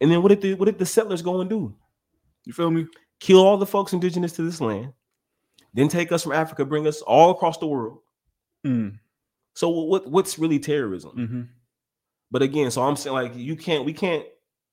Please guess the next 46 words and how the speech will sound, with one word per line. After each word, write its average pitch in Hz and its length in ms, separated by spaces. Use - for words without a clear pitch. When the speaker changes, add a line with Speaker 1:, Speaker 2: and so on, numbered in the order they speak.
Speaker 1:
the 123 640
oppressor 151 440
doesn't 127 360
get 123 200
to 113 220
define 110 500
the 95 60
playing 110 420
field. 67 380
Speaker 2:
Exactly. 123 300
Speaker 1:
I - 20
don't 156 140
get 156 160
to, 127 100
I 131 100
say 151 160
this 143 120
all 123 80
the 120 80
time, 117 240
I 107 40
don't 135 160
get 135 120
to - 80
slap 123 340
you 107 140
and 104 80
then 104 80
say, 104 160
"Hey, 113 100
you 101 180
only 120 160
get 120 120
to 120 60
push 120 220
me 101 80
back 90 260
though, 80 220
or - 100
kick - 260
me." 69 60
No, 208 160
by 156 200
then 269 260
you, 262 140
I've, 202 180